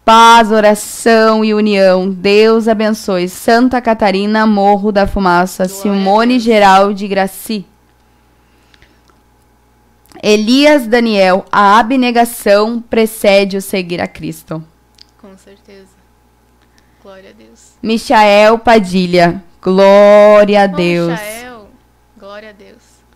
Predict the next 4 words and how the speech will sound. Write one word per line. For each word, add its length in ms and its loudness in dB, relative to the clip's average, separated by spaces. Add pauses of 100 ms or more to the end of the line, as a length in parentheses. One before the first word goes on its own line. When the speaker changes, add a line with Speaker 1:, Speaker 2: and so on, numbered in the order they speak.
(960)
Speaker 1:
E, 440 0 (500)
por 280 0
último, 840 -2 (1300)
vamos 680 -4